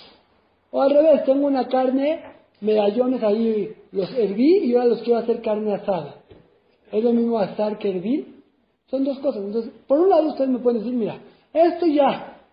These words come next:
ya estaba listo, ya estaba cocinado al cien por ciento, ya no hay más cocinar." Pero otros pueden venir a decir, No, no, estaba hervido, pero no estaba tostado, o estaba horneado, pero no estaba hervido.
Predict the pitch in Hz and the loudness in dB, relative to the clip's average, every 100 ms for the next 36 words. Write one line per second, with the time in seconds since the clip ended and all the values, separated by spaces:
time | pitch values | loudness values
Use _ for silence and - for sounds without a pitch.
0 | - 214 302 320 294 285 269 247 - 208 | -8 -2 0 2 2 2 2 -2 -4 -6
1 | 226 262 240 208 202 220 247 262 240 233 | -2 -2 -2 -4 -8 -6 -2 -2 -2 -6
2 | 233 247 247 285 269 220 185 - - _ | -4 -4 -4 -4 -4 -6 -8 -12 -20 _
3 | _ 185 240 262 269 254 247 247 240 254 | _ -4 -2 0 0 -2 -2 -4 -8 -4
4 | 285 269 202 - - _ - - _ _ | -2 -2 -6 -14 -20 _ -20 -20 _ _
5 | - 277 294 302 302 285 269 269 262 269 | 0 2 2 -4 -2 0 0 0 -2 -4
6 | 247 196 165 143 - _ _ 180 - 247 | -4 -6 -6 -12 -20 _ _ -12 -4 0
7 | 330 339 - - _ _ _ _ _ 165 | 0 -2 -10 -20 _ _ _ _ _ -4
8 | 214 190 311 370 226 165 - - - _ | 0 6 8 8 6 2 -6 -16 -20 _
9 | _ - 196 202 233 220 233 208 214 185 | _ -4 -2 0 -2 0 2 2 0 -4
10 | - 294 247 - - - _ _ - 190 | 0 2 2 -2 -8 -20 _ _ -6 -6
11 | 185 254 262 269 269 - - _ 214 226 | -2 -2 0 0 -2 -8 -20 _ -4 0
12 | 269 330 320 233 208 208 226 240 226 220 | 2 2 4 2 0 -2 -2 -2 -2 0
13 | 247 294 202 | 2 2 0